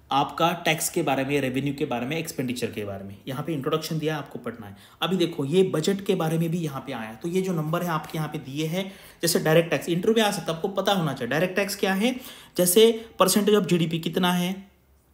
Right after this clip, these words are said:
अगर पूछेंगे इंटरव्यू में, तो अगर जिसको कुछ भी पढ़ा नहीं है तो वो उसका नंबर आएगा नहीं। अगर आपने बोलेगा, बोला तो सर छः से सात परसेंट के बीच में तो भी चल जाएगा।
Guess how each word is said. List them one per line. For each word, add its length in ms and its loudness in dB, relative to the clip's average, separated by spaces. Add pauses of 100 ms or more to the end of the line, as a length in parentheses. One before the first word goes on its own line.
अगर 160 -2
पूछेंगे 440 -2
इंटरव्यू 260 -6
में, 160 -12 (680)
तो 420 4
अगर 180 -2
जिसको 300 -2
कुछ 200 -2
भी 160 2
पढ़ा 240 2
नहीं 120 -2
है 60 2
तो 140 -2
वो 320 -2 (120)
उसका 180 -4
नंबर 220 0
आएगा 260 -2
नहीं। 120 -6
अगर 180 -4
आपने 240 -4
बोलेगा, 380 0
बोला 320 -2
तो 300 -6 (160)
सर 60 0
छः 200 4
से 140 2
सात 240 -2
परसेंट 300 -6
के 60 -8
बीच 260 -8
में 100 -8
तो 100 4
भी 80 4
चल 200 0
जाएगा। 320 -6